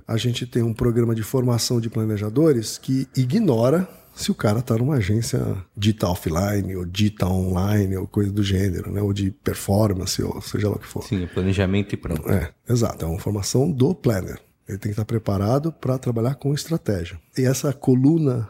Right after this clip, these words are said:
Speaker 1: vertebral é o objeto desse curso.
Speaker 2: Uhum.
Speaker 1: Depois ele pode fazer,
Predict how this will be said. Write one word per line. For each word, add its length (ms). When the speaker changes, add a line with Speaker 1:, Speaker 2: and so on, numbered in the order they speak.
Speaker 1:
vertebral 880
é 140
o 80
objeto 560
desse 240
curso. 400
Speaker 2:
Uhum. 280
Speaker 1:
Depois 300
ele 140
pode 320
fazer, 420